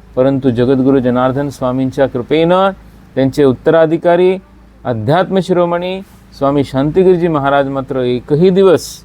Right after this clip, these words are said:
शांत न राहता कामांमध्ये व्यस्त राहिले आणि त्यांच्यासोबत जे होते ते सर्वही सुरक्षित होते. अशा प्रकारे भक्त, संत, साधू ज्यापाशी, ते ते रिगुनाही अनर्थाशी,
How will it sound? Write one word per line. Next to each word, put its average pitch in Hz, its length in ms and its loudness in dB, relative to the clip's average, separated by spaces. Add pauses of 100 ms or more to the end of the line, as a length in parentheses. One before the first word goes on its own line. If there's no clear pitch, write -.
(920)
शांत 135 300 -2
न 139 200 4
राहता 143 580 0 (360)
कामांमध्ये 135 580 0
व्यस्त 127 300 -4
राहिले 165 520 2 (400)
आणि 135 220 -2
त्यांच्यासोबत 156 1040 0
जे 185 200 2
होते 127 440 -4 (260)
ते 156 80 -6
सर्वही 147 500 2
सुरक्षित 143 500 -2
होते. 113 340 -6 (300)
अशा 170 240 -2
प्रकारे 156 540 0 (300)
भक्त, 165 480 -2
संत, 175 440 -2
साधू 147 580 0
ज्यापाशी, 165 840 0 (480)
ते 170 140 4
ते 190 280 2
रिगुनाही 170 680 0
अनर्थाशी, 170 920 -2